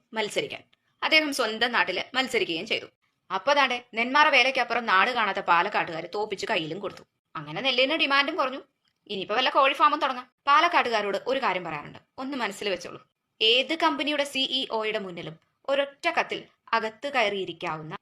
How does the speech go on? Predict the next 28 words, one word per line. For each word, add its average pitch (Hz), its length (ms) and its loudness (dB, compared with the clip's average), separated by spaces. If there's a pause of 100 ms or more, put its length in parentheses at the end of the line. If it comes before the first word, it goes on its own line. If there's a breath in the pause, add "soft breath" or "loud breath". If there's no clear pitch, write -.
(160)
ഏത് 254 340 6
ദില്ലിയിലെ 285 500 2
ഓഫീസ് 240 420 -2
വാതിലാണെങ്കിലും 214 680 2 (300 soft breath)
പാതിരാത്രിക്ക് 269 720 4
ഒറ്റ 240 300 0
വിളിയിൽ 240 360 4
തുറക്കുന്ന, 180 440 -2 (200)
ഏത് 233 320 6
പ്രൊജക്ടുകളും 277 600 0
ഹെഡ് 226 320 0
ചെയ്യാൻ 240 260 2
കഴിയുന്ന, 196 500 -2 (280)
ഏത് 240 400 4
അധികാര 254 420 4
കേന്ദ്രങ്ങളിലും 269 600 -2
ചോദിക്കാതെ 226 520 0
കയറി 226 380 2
വരാൻ 220 260 -2
സാധിക്കുന്ന 196 540 -6
ഒരു 214 120 -2
വ്യക്തിയെ 214 420 -2
കിട്ടിയിട്ടും 185 680 -6
ജന്മനാട്ടിൽ 285 840 4
അദ്ദേഹത്തിന് 226 520 0
ഒരു 214 180 -4
അംഗീകാരം 220 540 0
കൊടുക്കാത്തതിന് 185 640 -4